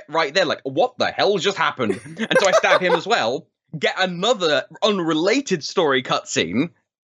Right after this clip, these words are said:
Speaker 1: and that was just completely out of the blue. I didn't even clock
Speaker 2: Wow.
Speaker 1: that that happened. I thought that was his bodyguard that I just stabbed second.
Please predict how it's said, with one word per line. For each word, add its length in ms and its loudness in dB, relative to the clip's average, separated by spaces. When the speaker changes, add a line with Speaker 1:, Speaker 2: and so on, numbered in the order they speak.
Speaker 1:
and 100 0
that 120 2
was 100 0
just 160 -6
completely 520 -2
out 140 2
of 60 -6
the 60 -2
blue. 420 -2
I 120 2
didn't 180 0
even 240 -2
clock 400 2
Speaker 2:
Wow. 60 -18
Speaker 1:
that 140 2
that 100 -4
happened. 260 -4
I 80 2
thought 220 -2
that 120 -2
was 120 -2
his 100 0
bodyguard 800 0
that 120 -2
I 80 2
just 220 -6
stabbed 280 -2
second. 460 -4